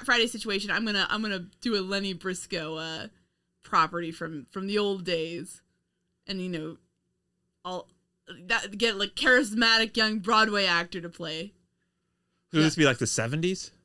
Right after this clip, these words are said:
Speaker 1: Yeah, I guess so. That would be wild. Young Lenny. <laughs> Len and Order. <laughs>
Speaker 2: Yeah, the city's falling apart. Crime's on the increase.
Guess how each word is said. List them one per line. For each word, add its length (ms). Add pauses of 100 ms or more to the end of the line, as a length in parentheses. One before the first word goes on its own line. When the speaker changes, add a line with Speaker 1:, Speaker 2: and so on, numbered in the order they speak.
(180)
Speaker 1:
Yeah, 140
I 80
guess 280
so. 180
That 120
would 100
be 80
wild. 720 (1700)
Young 220
Lenny. 500 (720)
<laughs> 720
Len 280
and 160
Order. 400 (360)
<laughs> 40 (1700)
Speaker 2:
Yeah, 100
the 100
city's 440
falling 400
apart. 520
Crime's 480
on 140
the 160
increase. 680